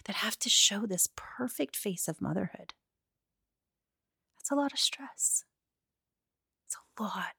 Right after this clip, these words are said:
of stress. And who are they outside of motherhood? What are they interested in outside of motherhood?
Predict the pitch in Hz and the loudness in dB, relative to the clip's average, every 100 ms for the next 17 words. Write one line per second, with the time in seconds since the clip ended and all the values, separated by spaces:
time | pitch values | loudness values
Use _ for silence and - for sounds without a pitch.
0 | - 175 - - - - - - - _ | -6 -2 -2 -2 -4 -4 -4 -4 -8 _
1 | _ _ _ _ _ _ _ _ _ _ | _ _ _ _ _ _ _ _ _ _
2 | _ _ _ _ - _ 202 180 240 240 | _ _ _ _ -20 _ -4 -2 2 4
3 | 220 208 185 - - 180 180 180 151 - | 6 6 6 4 2 4 2 0 -4 -8
4 | - - - _ - - - 196 202 233 | -12 -16 -20 _ -20 -18 -2 2 4 6
5 | 233 - 175 208 190 - 175 165 160 170 | 4 4 4 4 2 2 2 2 2 -2
6 | 160 - 156 165 180 - - - - - | -2 -2 -2 -6 -6 -8 -12 -12 -16 -20